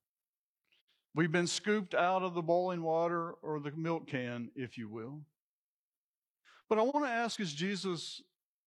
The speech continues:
our Lord? Is he our Lord? Look back at verse thirty-one. Jesus said, "If you abide in my word, you are truly my disciple." Jesus says, "The proof is in abiding in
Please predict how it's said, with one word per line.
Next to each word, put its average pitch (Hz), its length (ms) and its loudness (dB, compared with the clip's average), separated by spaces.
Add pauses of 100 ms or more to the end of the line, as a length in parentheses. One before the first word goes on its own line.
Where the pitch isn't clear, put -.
(120)
our 151 140 4
Lord? 131 360 -4 (1040)
Is 160 140 -4
he 170 60 0
our 135 140 2
Lord? 104 300 -6 (560)
Look 247 160 0
back 233 180 4
at 202 100 0
verse 175 240 -2
thirty-one. 147 540 0
Jesus 214 380 0
said, 214 200 2
"If 170 140 2
you 180 140 -2
abide 180 340 2 (180)
in 196 120 -2
my 160 180 2
word, 131 580 -2 (760)
you 156 160 -2
are 135 80 2
truly 156 560 -2
my 127 240 -4
disciple." 127 640 -8 (1600)
Jesus 226 380 0
says, 220 180 4
"The 190 80 -8
proof 262 400 0
is 180 140 -4
in 202 100 0
abiding 202 460 -2
in 190 200 0